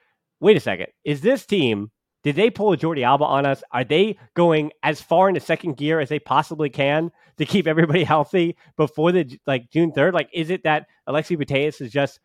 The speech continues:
yeah, she got the goal, but is she just, like, slowly finding her way into the matches? And are, are they just, again, just trying to stay healthy? And, I mean, it is very concerning to lose any match at this juncture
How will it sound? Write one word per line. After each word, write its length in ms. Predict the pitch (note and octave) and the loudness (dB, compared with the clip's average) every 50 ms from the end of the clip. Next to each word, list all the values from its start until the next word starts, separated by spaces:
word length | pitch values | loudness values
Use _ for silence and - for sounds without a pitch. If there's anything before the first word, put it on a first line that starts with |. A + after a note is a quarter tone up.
| _ _ _ _ _ | _ _ _ _ _
yeah, 160 | - D3+ F3 | -2 -2 -2
she 140 | E3+ - - | -2 0 0
got 160 | C3+ D3 C#3+ | 0 0 0
the 80 | C#3+ C#3+ | 0 2
goal, 200 | B2+ C#3+ D#3+ F3 | 2 2 2 2
but 180 | D3 C#3 B2 A#2+ | 0 -4 -6 -6
is 80 | A2 | -8
she 160 | - D3 D3 | -6 -6 -6
just, 180 | C#3+ C#3 B2 - | -6 -8 -10 -10
like, 160 | C3+ A#2 - | -12 -12 -12
slowly 400 | - - C3 C3 C#3 D3 D3 C#3+ | -10 -8 -6 -4 -4 -2 -4 -4
finding 320 | C3+ - C3 C3+ C#3 C#3 C3 | -2 -2 -2 -2 -2 -4 -6
her 140 | C3+ C3+ | -6 -6
way 300 | A#2+ A#2+ B2 C3 C3+ C3+ C#3+ - | -4 -2 -2 -2 -2 -2 -4 -6
into 180 | - C3 B2 A#2+ | -8 -10 -8 -8
the 80 | A2+ A2+ | -6 -4
matches? 800 | B2+ D3+ F3 F3 E3 E3 E3 - - E3 E3 E3 D#3+ D3 C3 | -2 0 0 0 0 -2 -4 -6 -4 -4 -2 -2 -4 -4 -4
And 200 | A#2+ A2 A2 A2+ - _ _ _ _ - | -4 -4 -6 -8 -12 _ _ _ _ -12
are, 160 | - A2+ A#2 | -8 -6 -6
are 160 | A2+ A2+ C3 C3+ | -4 -4 -2 -2
they 160 | C3+ C3 A#2+ | -2 -2 -2
just, 320 | G#2+ D3+ D3 C3+ - - | 0 -2 -2 -2 -4 -10
again, 340 | - A2+ C3+ D3+ D3 B2 A2 | -8 -4 -2 0 0 -2 -4
just 160 | B2+ A#2 - | -8 -12 -8
trying 220 | - C3+ B2 C#3 C3+ | -4 -4 -2 -2 -4
to 80 | A#2 | -6
stay 160 | - B2+ G#2+ | -8 -8 -8
healthy? 600 | G2+ - D#3 F#3+ - - - F3 E3+ E3 E3+ - _ _ _ _ _ - | -6 -4 -2 -4 -2 -2 -4 -2 -2 -2 -4 -6 _ _ _ _ _ -8
And, 300 | - B2+ B2+ A#2+ A#2+ A2+ G#2+ _ _ _ _ _ _ _ _ - | -6 -4 -4 -4 -6 -8 -10 _ _ _ _ _ _ _ _ -2
I 60 | D#3+ | 2
mean, 140 | F3+ F3 E3+ | 2 2 2
it 100 | - G3+ | 0 -2
is 140 | A3+ F#3+ C3 | -2 -2 -4
very 320 | - D3 D3 F#3 G#3 G#3 - | -2 0 2 2 2 0 -2
concerning 680 | - G3 F#3 - - A3 A#3 G3+ C#3+ B2+ C3 D3 D3+ _ _ _ _ _ _ _ _ _ _ _ - | -4 -8 -6 -2 0 0 2 2 2 0 -2 -4 -8 _ _ _ _ _ _ _ _ _ _ _ -6
to 80 | F3 | -4
lose 540 | F3 G#3+ C4 C4+ F#3 D3 D3 F3 F#3 - - - _ _ _ - | -2 2 4 4 4 4 2 0 -2 -6 -18 -20 _ _ _ -2
any 220 | F3+ A3+ B3 G3 | -2 0 0 0
match 460 | C#3+ A#2+ A2+ A#2 C3+ - - - - _ _ _ _ _ _ - | 0 0 0 -2 -4 -6 -12 -20 -20 _ _ _ _ _ _ -6
at 160 | C3+ D3 C3 _ - | -6 -6 -6 _ -6
this 200 | F#3 F#3 - - | -6 -6 -4 -4
juncture 420 | - F3+ D3 C3 - - A#2+ - | -4 -4 -4 -4 -6 -14 -20 -20